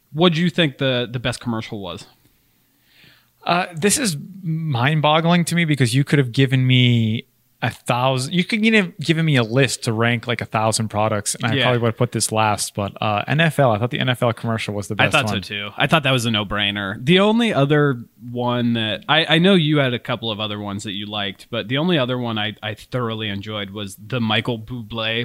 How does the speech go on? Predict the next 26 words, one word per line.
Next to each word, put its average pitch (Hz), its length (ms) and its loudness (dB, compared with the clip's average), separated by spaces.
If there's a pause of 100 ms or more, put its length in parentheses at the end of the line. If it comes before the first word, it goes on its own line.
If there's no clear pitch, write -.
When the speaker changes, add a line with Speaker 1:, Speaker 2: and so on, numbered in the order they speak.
(120)
Speaker 1:
bubbly 113 420 -10
commercial. 151 260 -2
Speaker 2:
You 160 60 2
did 180 220 4
like, 175 160 0
you 175 200 2
Speaker 1:
That 175 60 2
was 202 60 6
Speaker 2:
really 233 120 4
liked 180 160 4
Speaker 1:
pretty 208 100 -2
Speaker 2:
that 143 80 -2
Speaker 1:
funny. 139 280 -2
Speaker 2:
one. 113 100 -2 (260)
Speaker 1:
I 175 120 2
think 240 380 0
it, - 280 -8
pretty 254 140 6
much 285 200 4
any 165 220 6
time 156 260 4
I 147 60 4
can 143 140 0
be 135 100 2
surprised 123 880 -4
by 110 400 -2